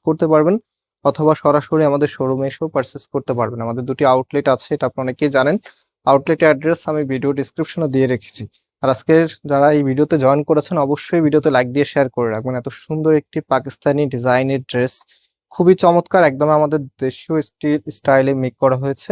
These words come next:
And এটা হচ্ছে কামিজের নিচে থাকবে, নিচের এখানটা দেখেন কি যে সুন্দর। বিশেষ করে ফ্লোরাল প্রিন্টের যে কোনো ড্রেসই কিন্তু অনেক ভালো লাগে, তবে এই ড্রেসটা আলাদা কিছু লুক আছে, যেটা আপনারা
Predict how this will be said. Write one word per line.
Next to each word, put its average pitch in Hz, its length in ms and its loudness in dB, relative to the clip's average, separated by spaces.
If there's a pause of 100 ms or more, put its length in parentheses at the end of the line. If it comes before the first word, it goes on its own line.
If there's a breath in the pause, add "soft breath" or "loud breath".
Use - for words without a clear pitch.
(100)
And 135 100 -2 (120)
এটা 147 140 -2 (100)
হচ্ছে - 260 -6 (100)
কামিজের 131 400 0
নিচে 131 200 -6 (100)
থাকবে, 120 300 -4
নিচের - 260 -12
এখানটা 131 300 -4
দেখেন 131 240 -4
কি 143 140 -6
যে 139 40 2 (140)
সুন্দর। 139 340 2 (120)
বিশেষ 143 200 -6 (100)
করে 160 140 6 (680 soft breath)
ফ্লোরাল 180 380 6 (440)
প্রিন্টের 170 380 0 (100)
যে 143 80 -2 (120)
কোনো 160 140 -2 (140)
ড্রেসই 135 400 -6 (100)
কিন্তু 151 200 -4 (100)
অনেক 135 140 0 (140)
ভালো 127 240 2
লাগে, 110 160 0 (100)
তবে 123 140 -2 (160)
এই 151 120 0
ড্রেসটা 156 380 0 (480)
আলাদা 147 360 2 (140)
কিছু - 240 -6 (140)
লুক 123 160 -4 (120)
আছে, - 200 -10 (600)
যেটা 127 220 -2
আপনারা 127 240 0